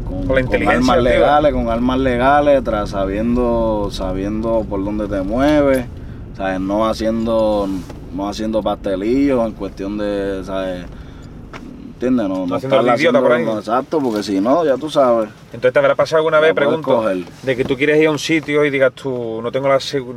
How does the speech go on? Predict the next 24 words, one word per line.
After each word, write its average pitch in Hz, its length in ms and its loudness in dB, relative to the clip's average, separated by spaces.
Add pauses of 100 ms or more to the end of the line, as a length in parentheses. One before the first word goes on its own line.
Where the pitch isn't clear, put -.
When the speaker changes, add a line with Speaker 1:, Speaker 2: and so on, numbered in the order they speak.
Speaker 2:
no 123 160 -2
me 135 120 -4
siento 139 300 -6
seguro, 143 360 -4
no 131 120 -2
voy"? 107 220 -4 (320)
Eso - 140 -16
también 131 220 -4
tiene 143 160 -4
que 131 80 -2
ser 127 120 -10
incómodo, 123 400 -4
¿no? 170 140 -4
¿O 120 40 -4
no? 107 120 -10 (1080)
Speaker 1:
Sí, 107 420 0
sí, 104 200 -4
no, 101 220 0
claro. 104 400 2
Speaker 2:
Que 123 80 4
tú 127 60 2
estés 175 160 2
solo, 196 360 6
no - 20 4